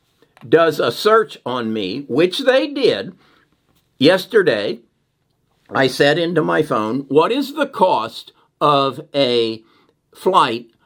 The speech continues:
from Atlanta, Georgia to Savannah, Georgia. What I'm contemplating is my granddaughter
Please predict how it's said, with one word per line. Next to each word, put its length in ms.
from 520
Atlanta, 520
Georgia 480
to 180
Savannah, 680
Georgia. 440
What 300
I'm 120
contemplating 1000
is 560
my 240
granddaughter 960